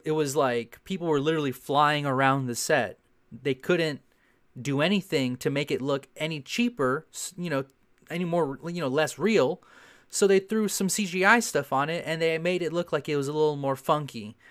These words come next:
so it's more believable. And this is the kind of thing they do. It's unfortunate because that's the hard work that the ghosts put into that. When they see the movie, their heart's broken.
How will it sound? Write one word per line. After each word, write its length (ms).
so 100
it's 120
more 120
believable. 720
And 380
this 160
is 80
the 80
kind 200
of 80
thing 160
they 140
do. 380
It's 160
unfortunate 720
because 280
that's 240
the 80
hard 380
work 280
that 120
the 80
ghosts 340
put 220
into 220
that. 320
When 180
they 140
see 260
the 80
movie, 420
their 160
heart's 320
broken. 420